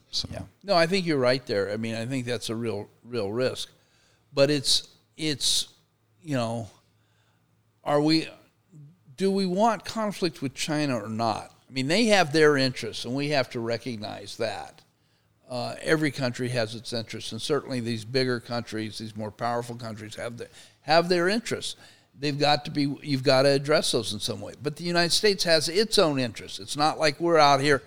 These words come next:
Speaker 2: uh, all perfect and, and we're acting for the good of the world. Bullshit.
Speaker 1: S-
Speaker 2: We're acting for our purposes, and we've always done it, and we're always going to do it.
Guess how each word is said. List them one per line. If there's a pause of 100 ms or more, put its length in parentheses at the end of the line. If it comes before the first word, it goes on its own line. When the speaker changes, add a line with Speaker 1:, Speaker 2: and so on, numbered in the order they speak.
(400)
Speaker 2:
uh,
all
perfect
and,
and
we're
acting
for
the
good
of
the
world.
Bullshit.
Speaker 1:
S- (200)
Speaker 2:
We're
acting
for
our
purposes,
and
we've
always
done
it, (100)
and
we're
always
going
to
do
it.